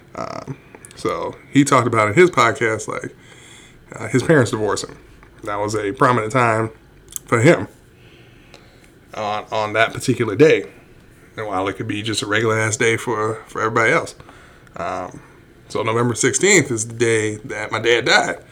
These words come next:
November sixteenth for y'all could be just some regular ass day. Um, I know it's one of my homie Reggie's birthday, uh, so he was, he was born on that day. Um, that's the day my dad died. So that will always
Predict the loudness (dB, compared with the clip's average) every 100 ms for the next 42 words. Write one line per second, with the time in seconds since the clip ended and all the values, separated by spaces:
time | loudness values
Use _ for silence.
0 | -20 -20 -20 -20 -20 -10 -2 4 4 4
1 | 2 4 4 4 2 6 8 6 4 2
2 | 2 2 0 0 2 4 2 2 0 2
3 | 2 2 -6 -20 -14 -10 -10 -10 -12 -8
4 | -6 -2 0 0 -2 -2 -2 -2 -2 -2
5 | -4 -4 -2 -2 -2 2 4 4 4 2
6 | 2 -2 -20 -20 -20 -14 -12 -10 -12 -12
7 | -4 -4 -4 -8 -20 -20 -20 -20 -20 -20
8 | -20 -20 -16 -12 -12 -8 -6 0 4 6
9 | 4 0 -6 -4 -4 -6 -14 -20 -20 -20
10 | -12 -10 -10 -14 -20 -4 -4 4 6 6
11 | 6 4 4 2 0 -4 -16 -20 -20 -20
12 | -20 -20 -14 -4 2 4 6 4 4 2
13 | 2 -4